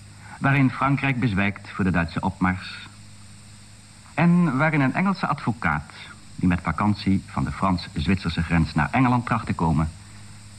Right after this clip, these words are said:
met een aantal kinderen van verschillende nationaliteiten zijn reis aanvaardt. En die kinderen zijn nou het uitgangspunt voor ons experiment. Want zoals u weet, voor een toneelspel, voor een hoorspel, is een tekst nodig...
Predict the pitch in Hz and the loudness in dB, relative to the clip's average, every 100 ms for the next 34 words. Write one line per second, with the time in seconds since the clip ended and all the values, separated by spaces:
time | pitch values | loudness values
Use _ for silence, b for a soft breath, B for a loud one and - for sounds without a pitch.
0 | - - 110 95 - 98 90 78 98 95 | -14 -2 0 0 0 0 0 0 2 4
1 | 85 92 92 78 - - - 104 95 82 | 4 0 -2 -4 -4 -6 0 2 4 2
2 | 87 - 85 73 71 69 69 82 85 - | 0 0 0 0 -2 -2 -2 -2 -2 -6
3 | - - 78 82 76 67 69 - - 76 | -18 -8 0 0 2 -2 -4 -6 -2 0
4 | 76 76 - - - - - - - - | 0 -2 -6 -18 -18 -16 -16 -14 -16 -18
5 | - - - - - - - B B B | -18 -20 -20 -20 -20 -20 -20 B B B
6 | B 170 180 262 233 214 180 175 151 113 | B 2 4 4 4 2 2 2 2 2
7 | 131 - - 95 - 78 - - 73 - | -2 -6 -4 -2 -2 -4 -4 -2 -2 -2
8 | - - - 80 78 80 82 - 69 65 | -10 -14 -4 0 0 0 -4 -4 -2 -2
9 | - - - - - - - - - - | -4 -8 -18 -18 -20 -20 -20 -20 -20 -20
10 | - - - - 143 139 107 98 113 - | -20 -20 -6 0 2 2 4 4 2 2
11 | 98 90 69 71 87 - 90 90 90 - | 2 2 2 2 2 0 0 2 0 -4
12 | 76 73 64 90 110 104 - 87 82 - | -6 -4 0 2 2 2 -2 0 -2 -4
13 | 92 71 69 - - - - - - - | -2 0 0 -2 -4 -6 -6 -4 -10 -12